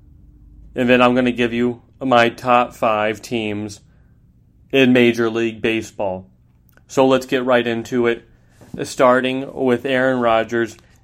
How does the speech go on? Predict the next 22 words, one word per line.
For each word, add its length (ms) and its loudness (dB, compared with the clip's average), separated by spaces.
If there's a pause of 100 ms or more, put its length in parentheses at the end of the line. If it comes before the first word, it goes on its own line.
(140)
it's 200 -2
looked 240 -4
like 420 -2 (100)
he 320 -4
will 220 -2
not 500 -2 (920)
opt 300 2
out, 320 0
which 300 -6
he 120 -10
would 320 -4 (380)
have 200 4
been 140 -2
able 380 -4
to 160 -8
do 360 -2 (1200)
because 460 -2
of 240 -2
the, 460 -8 (580)
uh, 120 -2 (120)
covid 560 0 (960)
situation. 960 -4